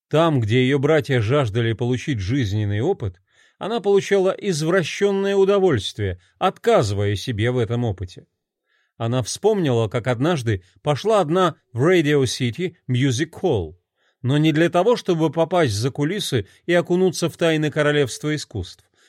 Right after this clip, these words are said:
а для того, чтобы постоять в очереди на холодной нью-йоркской улице. А потом, когда я наконец добралась до билетной кассы,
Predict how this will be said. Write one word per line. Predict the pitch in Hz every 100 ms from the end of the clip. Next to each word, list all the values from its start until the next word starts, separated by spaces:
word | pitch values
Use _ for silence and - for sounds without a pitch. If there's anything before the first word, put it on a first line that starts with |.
| _
а | 139
для | 127 127
того, | 120 113 175 - _
чтобы | - 233 220 233
постоять | 214 - 196 180 143
в | 175
очереди | 220 170 131 104 104 - _
на | 143 151
холодной | 165 151 135 110 143
нью-йоркской | 160 165 180 123 98 - - 123 -
улице. | 151 110 92 - 87 _ _ _ _ _ _ _ _ _ _ _ _ _ -
А | 117
потом, | 139 131 190 185 _ _
когда | - 170 143 151
я | 147
наконец | 147 151 156 143 110
добралась | 139 156 170 143 107
до | 127
билетной | 135 139 131 135
кассы, | 202 180 - 104